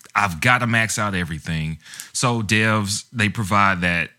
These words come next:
and somebody's gotta have it, and then they create this superiority standard of, "It's gotta be this," but it, it doesn't. And I know that some of the computing power for the next gen is going to be used, and in, in my opinion, wasted on maxing out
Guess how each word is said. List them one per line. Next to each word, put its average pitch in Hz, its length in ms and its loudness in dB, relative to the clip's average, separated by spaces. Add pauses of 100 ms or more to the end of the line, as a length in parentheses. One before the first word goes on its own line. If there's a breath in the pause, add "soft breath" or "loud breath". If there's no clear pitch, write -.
(160)
and 87 440 -2
somebody's 101 360 2
gotta 98 280 2
have 90 360 0
it, 87 180 -2
and 90 160 0
then 92 120 0
they 95 160 0
create 90 400 -6
this 95 120 -2
superiority 98 760 0
standard 98 380 0
of, 90 140 -2
"It's 92 120 -4
gotta 101 260 -2
be 87 180 -2
this," 107 260 0
but 107 180 -2
it, 120 120 -4 (400 loud breath)
it 147 200 0
doesn't. 85 400 -4 (160)
And 92 300 0
I 117 120 2
know 117 200 0
that 107 220 -2
some 127 240 -2
of 113 100 0
the 101 80 0
computing 98 440 -4
power 95 280 -2
for 90 140 -6
the 85 80 -4
next 85 260 -2
gen 92 220 -2
is 82 80 -4
going 90 220 -4
to 87 100 -8
be 82 280 -4 (280 loud breath)
used, 98 560 0
and 85 120 0
in, 85 160 -4
in 95 120 -2
my 98 180 2
opinion, 80 560 -4 (320 soft breath)
wasted 90 640 -2 (460)
on 98 260 2
maxing 98 400 0
out 87 180 -4